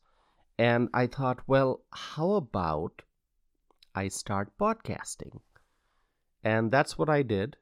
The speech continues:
in twenty twenty. I started my own podcast. And it was a learning experience because I had to figure out the right equipment. I had to figure out the right software. And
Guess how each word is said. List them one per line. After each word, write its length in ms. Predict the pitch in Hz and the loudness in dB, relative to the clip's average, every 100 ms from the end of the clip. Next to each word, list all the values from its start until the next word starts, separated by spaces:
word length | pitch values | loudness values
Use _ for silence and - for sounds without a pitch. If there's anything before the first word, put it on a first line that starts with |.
| _ _ _ _ | _ _ _ _
in 160 | 98 98 | -2 -2
twenty 300 | - 120 107 | 0 0 0
twenty. 480 | - 98 92 135 - 98 | 0 0 0 -2 -8 -8
I 100 | 92 | -6
started 360 | - 90 98 | -2 -2 0
my 180 | 98 107 | 0 2
own 180 | 107 123 | 2 2
podcast. 720 | - 98 - 95 104 165 - _ _ _ _ _ _ _ _ _ _ _ _ _ | 2 0 0 -2 0 -2 -10 _ _ _ _ _ _ _ _ _ _ _ _ _
And 160 | 139 156 | 6 8
it 140 | 180 | 8
was 180 | 202 170 | 8 8
a 60 | 170 | 8
learning 340 | 175 185 180 | 8 8 6
experience 680 | 147 - - 110 92 87 - | 2 -2 -2 0 2 0 -2
because 280 | 107 113 104 | -4 -2 2
I 140 | 117 | 2
had 240 | 143 135 | 2 0
to 60 | 135 | -4
figure 380 | - 139 123 123 | -2 0 4 4
out 440 | 117 113 113 - - | 6 4 2 -4 -16
the 160 | - 95 | -2 2
right 300 | 98 107 107 | 4 4 2
equipment. 720 | 101 - 147 151 151 143 143 | -4 0 2 4 2 2 2
I 120 | 104 98 | 0 0
had 200 | 92 - | -2 -6
to 80 | 90 | -6
figure 300 | 107 90 92 | -4 -2 0
out 200 | 85 82 | -2 -4
the 100 | 85 | -4
right 240 | 82 - | -4 -6
software. 1000 | - 135 143 143 - 131 135 131 127 127 _ _ _ _ | -6 2 2 0 -2 2 2 4 2 -2 _ _ _ _
And 460 | 110 107 110 107 | -2 0 0 0